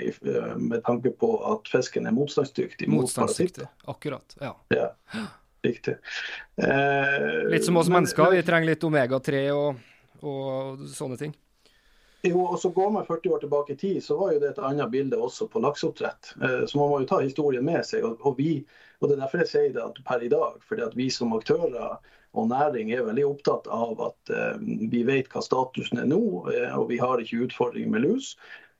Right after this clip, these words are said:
Speaker 1: Men det er, eh, også, eh, høyt på agendaen å sørge for å følge dette opp, at vi klarer å holde det på, eh, en sånn, på et sånt nivå da.
Speaker 2: Men det har jo blitt, på, for å ta en annen ting, mens, eh, jeg holdt på å si har deg på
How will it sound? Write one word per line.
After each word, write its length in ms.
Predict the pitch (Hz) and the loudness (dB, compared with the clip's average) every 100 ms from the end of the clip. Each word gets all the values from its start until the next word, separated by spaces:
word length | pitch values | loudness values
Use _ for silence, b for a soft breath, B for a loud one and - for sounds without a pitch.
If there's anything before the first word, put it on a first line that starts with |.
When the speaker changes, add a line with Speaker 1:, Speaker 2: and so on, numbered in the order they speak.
| - | -2
Speaker 1:
Men 160 | 127 123 | 0 2
det 140 | 120 117 | 2 2
er, 240 | 123 120 131 123 120 | 2 0 -2 -2 0
eh, 80 | |
også, 400 | 143 - - 190 123 - 135 | 0 2 2 2 0 -4 -2
eh, 220 | 127 120 | 0 2
høyt 220 | 160 - - | 0 -2 -4
på 140 | 123 | -4
agendaen 540 | 120 135 139 110 98 107 | 0 0 2 0 -2 -4
å 40 | - | 0
sørge 320 | 123 120 113 | 0 0 -4
for 240 | - 123 117 117 113 | 0 0 0 0 -2
å 140 | 113 107 | 0 0
følge 240 | 127 127 120 | 0 2 0
dette 240 | 113 120 | 0 2
opp, 240 | 196 - | 0 0
at 160 | - - | -6 -4
vi 140 | 110 - | -6 0
klarer 240 | 117 110 | 0 2
å 60 | 131 | 2
holde 240 | 180 226 | 2 0
det 80 | - - | -2 -2
på, 100 | 202 233 | -2 -2
eh, 300 | 123 127 135 | -2 -4 -4
en 140 | 123 120 | -4 0
sånn, 300 | - 113 110 - - | 0 0 -2 -4 0
på 140 | 131 | 0
et 80 | 123 | 0
sånt 160 | 113 - | -2 -2
nivå 220 | 120 107 98 | -2 -2 -4
da. 80 | - _ _ - B B | -12 _ _ -20 B B
Speaker 2:
Men 80 | - | -10
det 320 | 196 - 180 | -10 -10 -4
har 160 | 208 196 | 0 2
jo 60 | 190 | 0
blitt, 160 | 202 - - | -2 -6 -4
på, 100 | 202 165 | -4 -2
for 160 | 190 | -2
å 40 | 185 | 0
ta 140 | 180 | 0
en 100 | 180 | 2
annen 240 | 185 160 - | 0 0 -2
ting, 160 | 160 | -2
mens, 300 | 160 156 - | -2 -4 -4
eh, 400 | 156 147 143 139 | -2 0 0 -2
jeg 80 | - | -2
holdt 100 | 160 | -2
på 120 | 151 131 | -2 -2
å 20 | |
si 80 | 147 | 0
har 160 | 135 | 0
deg 140 | 120 | -2
på 80 | - | -4